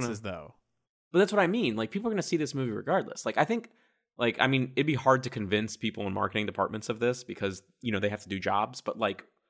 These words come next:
Speaker 2: however much money Solo will probably make is probably already written in stone. Like, we obviously don't know what that is, but either people are gonna be interested in it or they're not.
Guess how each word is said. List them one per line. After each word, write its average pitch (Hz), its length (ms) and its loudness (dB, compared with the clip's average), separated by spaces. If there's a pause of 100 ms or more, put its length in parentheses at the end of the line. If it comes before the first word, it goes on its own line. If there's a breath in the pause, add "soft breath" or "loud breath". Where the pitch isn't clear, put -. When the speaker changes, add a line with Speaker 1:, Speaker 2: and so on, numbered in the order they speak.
(240)
Speaker 2:
however 226 320 6
much 143 320 2
money 120 240 0
Solo 117 400 2
will 107 140 2
probably 104 420 2
make 104 240 -4
is 98 100 -8
probably 98 380 -4
already 95 240 -6
written - 220 -8
in 78 100 -12
stone. - 380 -8 (180)
Like, 104 180 -2
we 127 100 2
obviously 117 260 4
don't 98 140 0
know 101 100 -4
what 98 100 -4
that - 140 -2
is, 101 260 4
but - 140 -8
either 120 180 2
people 165 320 -4
are - 20 0
gonna 170 100 0
be 151 80 -2
interested 151 280 -6
in 131 140 -8
it - 100 -16
or 104 140 -4
they're 101 100 -4
not. 98 260 -6